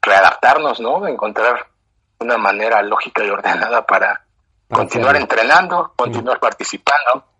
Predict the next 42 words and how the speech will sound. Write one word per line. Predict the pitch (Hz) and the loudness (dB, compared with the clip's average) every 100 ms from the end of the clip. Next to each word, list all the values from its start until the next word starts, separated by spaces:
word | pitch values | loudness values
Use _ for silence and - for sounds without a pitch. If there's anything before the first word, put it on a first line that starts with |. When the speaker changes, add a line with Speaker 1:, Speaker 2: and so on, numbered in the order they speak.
| _ _ _ | _ _ _
Speaker 2:
Ujú. | 113 107 - _ _ _ _ _ - | -18 -16 -20 _ _ _ _ _ -4
Muy | 131 | 0
Speaker 1:
En | 131 | 2
Speaker 2:
bien. | 135 | 0
Speaker 1:
eso | 127 | -2
está. | - - - _ | 0 -2 -2 _
Pero | 131 131 | 0 0
sí, | - | 2
el | 214 196 | 4 4
gobierno | 208 208 | 4 4
se | - | 4
ha | 180 175 | 4 4
comprometido. | 175 135 117 104 147 120 - | 2 0 0 -2 -4 -4 -2
La | 110 | -2
verdad | 110 135 | 0 0
es | 135 | -2
que | 139 | -6
sí | - 127 | -4 -2
ha | 117 | 0
apoyado | 127 120 120 123 | 0 -2 0 -2
mucho | 113 117 - | -4 -6 -6
el | 101 | -6
deporte | 95 120 - | -4 -4 -2
en | 120 113 | -4 -6
ese | - 104 | -6 -4
aspecto. | 95 - 135 220 - _ _ | -4 -4 -4 -4 -8 _ _
Speaker 2:
Ujú. | 117 113 117 _ _ | -8 -8 -10 _ _
Speaker 1:
Y, | - 123 135 135 | -8 -8 -6 -8
pues, | - - - - _ _ _ _ _ _ _ _ | -4 -6 -6 -12 _ _ _ _ _ _ _ _
un | 120 131 120 | -4 -2 -2
éxito | 135 139 127 | -2 -2 0
en | 110 | 2
los | 95 | 0
estados | 104 - 127 131 | -2 0 0 0
también | 110 101 123 117 - _ _ _ - | -2 -2 -4 -8 -14 _ _ _ 0
ha | 123 | 2
sido | - 147 143 | 4 0 -2
invitar | 135 104 123 | -2 0 4
a | 127 | 4
los | 107 | 4
corredores | - - 107 117 135 139 - - | 2 4 4 4 2 -2 -6 -6
de | 107 98 95 | -4 -4 -6